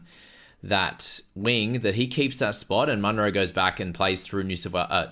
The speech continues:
yeah, New South Wales Cup. That is the most likely. There was some talks of, of Munro playing through fullback in the New South Wales Cup anyway, um, after playing this couple of games when you had Whiten and, and the like out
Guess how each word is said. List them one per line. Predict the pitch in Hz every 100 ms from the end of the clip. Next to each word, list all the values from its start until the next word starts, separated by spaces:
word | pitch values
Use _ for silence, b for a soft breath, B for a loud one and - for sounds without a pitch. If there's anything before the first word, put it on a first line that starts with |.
| - -
yeah, | 80
New | 82
South | 82
Wales | 90 85
Cup. | - 147 - B B B
That | 101 127 165
is | 175
the | 170
most | 147 117 -
likely. | 101 107 113
There | 113
was | -
some | 113
talks | 120 131 131
of, | 139 113 -
of | 101
Munro | 95 95 98
playing | 92 - 92 92 90 - - _
through | - 107 98 90 85
fullback | - 104 101 101 98
in | 95
the | 95
New | 95
South | -
Wales | 87 87
Cup | - 87 -
anyway, | 95 104 131 180 - B B B B B
um, | 85 82 82 76 - -
after | 95 - 101
playing | 85 95
this | 98 87
couple | 98 87
of | 90
games | 92 110 127
when | 92
you | 90
had | 85 80
Whiten | 80 80 85
and, | 90 90
and | - 90
the |
like | 85 90 92 - -
out | 117 90